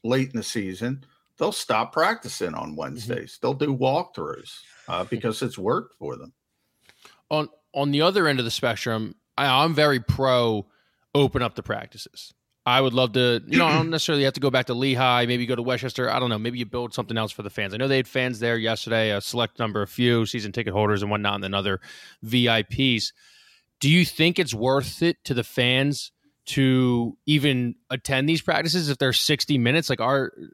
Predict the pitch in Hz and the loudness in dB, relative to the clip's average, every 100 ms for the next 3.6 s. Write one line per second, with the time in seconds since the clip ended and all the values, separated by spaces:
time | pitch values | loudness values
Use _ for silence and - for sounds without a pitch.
0 | _ _ - 143 139 165 156 104 131 120 | _ _ -4 -2 0 0 0 2 4 4
1 | 113 104 127 123 127 123 113 135 120 113 | 2 0 0 0 0 -2 -4 -4 -2 -4
2 | - - 135 131 107 101 110 110 - _ | -6 -2 0 2 0 -2 0 0 0 _
3 | _ _ _ 120 117 | _ _ _ 0 0